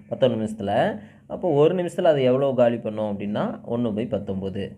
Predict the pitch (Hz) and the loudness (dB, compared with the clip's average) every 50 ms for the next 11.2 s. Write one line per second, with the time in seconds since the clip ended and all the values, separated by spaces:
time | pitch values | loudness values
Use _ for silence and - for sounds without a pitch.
0 | - - _ _ _ 156 156 165 156 147 151 165 185 180 185 156 151 165 202 214 | -18 -20 _ _ _ 0 2 4 6 6 4 4 4 2 2 4 4 2 2 2
1 | 214 156 135 131 131 139 147 143 120 127 123 123 127 127 151 170 180 175 165 139 | 0 0 2 2 4 4 2 2 0 0 2 2 4 4 6 6 6 4 2 0
2 | 127 127 120 117 104 - 127 156 208 262 294 - - - _ _ _ _ _ _ | 0 0 0 -2 -2 0 2 2 2 2 0 -6 -12 -16 _ _ _ _ _ _
3 | _ _ _ _ _ _ _ _ _ - 143 135 139 135 127 113 107 101 107 101 | _ _ _ _ _ _ _ _ _ 0 2 2 2 2 0 -2 -2 -2 -4 -4
4 | 101 104 113 143 - 120 117 113 104 107 165 165 131 110 123 160 202 - - - | -2 -2 -2 -2 -2 -2 -2 -2 -2 -2 0 2 4 4 4 4 4 2 -2 -8
5 | - - - _ - 131 139 165 175 180 170 147 127 123 123 135 139 123 127 131 | -16 -20 -10 _ 4 6 6 8 6 6 4 4 4 2 2 2 2 2 0 0
6 | 139 - - 107 104 113 110 110 127 131 113 113 131 160 175 - 117 123 131 143 | 0 -2 -4 -4 -4 -2 -2 -2 -2 -2 -2 -2 -2 -2 -2 0 0 0 0 0
7 | 147 131 131 123 117 113 117 123 131 127 - 113 104 104 110 107 104 104 107 131 | -2 0 0 2 2 2 2 0 -2 -2 0 0 2 2 2 0 0 2 4 4
8 | 170 214 220 - - - - 117 123 127 165 202 214 - - - - - _ - | 4 4 2 0 -6 -8 -8 -6 -4 -2 -2 -2 -2 -4 -6 -12 -20 -20 _ -4
9 | 117 117 117 113 113 117 131 151 175 185 180 180 - 147 127 - 120 113 113 110 | 0 2 2 4 4 4 4 6 6 6 4 4 0 -4 -6 -2 0 0 0 0
10 | 107 107 104 110 117 156 185 165 120 110 113 117 120 117 - - 98 98 101 98 | 0 -2 -2 -2 -2 -2 -2 -2 0 0 0 0 -2 -4 -4 -6 -6 -6 -8 -10
11 | - - - - | -12 -12 -14 -14